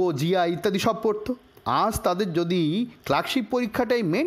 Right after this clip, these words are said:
টার্গেট হয় তাহলে কিন্তু সে শুধু বাংলা আর ইংরাজিই পড়বে, এটাই স্বাভাবিক হয় না? তাই নয় কি? এটাই কিন্তু স্বাভাবিক, তারা শুধু বাংলা আর ইংরাজি পড়বে। তাহলে তারা কিন্তু, যদি আমি লেভেল অফ কম্পিটিশনটা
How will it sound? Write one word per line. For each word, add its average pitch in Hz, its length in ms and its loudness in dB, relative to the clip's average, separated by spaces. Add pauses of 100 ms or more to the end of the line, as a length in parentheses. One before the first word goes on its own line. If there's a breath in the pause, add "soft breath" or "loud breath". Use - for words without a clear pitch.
টার্গেট 170 320 0
হয় 139 160 2
তাহলে 196 320 0
কিন্তু 208 220 -2
সে 190 160 2
শুধু 175 160 0
বাংলা 139 360 0
আর 156 120 0
ইংরাজিই 196 400 0
পড়বে, 202 260 0
এটাই 196 240 0
স্বাভাবিক 240 360 0
হয় 294 180 0
না? 285 60 0 (480 loud breath)
তাই 160 200 0
নয় 277 200 0
কি? 240 140 0 (800 loud breath)
এটাই 294 220 2
কিন্তু 294 220 0
স্বাভাবিক, 214 420 2
তারা 160 140 2
শুধু 220 180 -2 (100)
বাংলা 165 220 2
আর 180 140 2
ইংরাজি 165 240 0 (100)
পড়বে। 113 200 -2 (100)
তাহলে 226 260 0 (500 loud breath)
তারা 175 260 2 (120)
কিন্তু, 180 300 -2 (880)
যদি 233 240 0
আমি 196 220 0
লেভেল 165 360 0
অফ 294 40 -6 (120)
কম্পিটিশনটা 196 540 -2